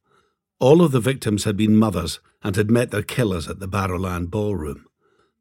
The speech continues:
They had also been escorted home and murdered within yards of their doorstep. All three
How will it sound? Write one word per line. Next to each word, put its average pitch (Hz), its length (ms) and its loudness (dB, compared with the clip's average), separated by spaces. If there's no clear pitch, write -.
They 113 120 2
had 117 100 4
also 117 300 4
been 98 160 0
escorted 104 540 0
home 92 420 -4
and 104 160 2
murdered 120 400 4
within 110 320 4
yards 110 440 2
of 87 100 -8
their 98 120 -2
doorstep. 101 640 -4
All 143 240 8
three 95 580 -2